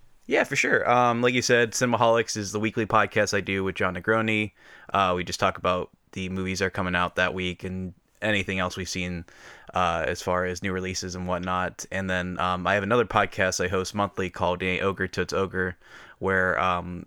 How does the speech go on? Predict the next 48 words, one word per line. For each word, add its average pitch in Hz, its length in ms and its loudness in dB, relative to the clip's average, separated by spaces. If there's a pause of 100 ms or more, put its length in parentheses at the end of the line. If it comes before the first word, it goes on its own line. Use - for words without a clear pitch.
each 104 220 -4
year 98 140 2
we 95 100 -2
take 90 220 -4
a 92 60 -4
movie 92 400 -4
to 90 340 -4
watch, 90 600 0
uh, 90 280 2
once 92 220 -2
a 92 40 -8
month 92 320 -4
and 90 120 -6
then, 90 320 -6 (400)
uh, 95 180 2
recontextualize 95 800 0
it. - 400 -2
Uh, 92 180 4
this 95 220 -2
year 95 180 0
we're 95 100 -2
doing 95 260 -4
Garfield 98 400 0
the 90 80 -8
movie, 90 340 -2
which 90 220 -4
has 90 120 -4
been 90 360 -4 (340)
pretty 131 160 4
fun. 107 240 4
We 110 100 6
only 113 140 6
have 98 120 2
one 98 140 2
episode 92 300 -2
so 90 160 0
far, 90 260 2
but 90 200 0
I 90 80 2
think 90 180 -6
it's 90 160 -8
a, 90 220 0 (400)
a 98 80 0
very 95 180 4
fun 90 240 0
premiere. 90 360 0
And 95 120 0
then, 95 320 0